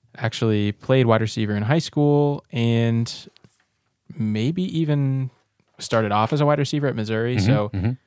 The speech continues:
Speaker 1: he's v-, very multi-talented. And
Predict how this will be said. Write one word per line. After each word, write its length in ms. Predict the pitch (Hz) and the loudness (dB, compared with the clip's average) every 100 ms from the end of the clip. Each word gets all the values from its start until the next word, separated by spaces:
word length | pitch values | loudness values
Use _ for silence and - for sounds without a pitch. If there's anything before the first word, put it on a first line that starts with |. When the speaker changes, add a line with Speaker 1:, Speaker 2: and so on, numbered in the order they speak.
| _ _ _ | _ _ _
Speaker 1:
he's 260 | - 120 110 | -2 0 -2
v-, 320 | 104 127 - _ | -6 -14 -16 _
very 560 | 120 117 143 170 160 127 | 0 6 6 6 2 0
multi-talented. 960 | 123 131 127 113 110 107 101 - - - _ _ _ | 0 2 2 0 0 0 -2 -4 -12 -14 _ _ _
And 460 | - 107 104 101 | -8 -6 -4 -6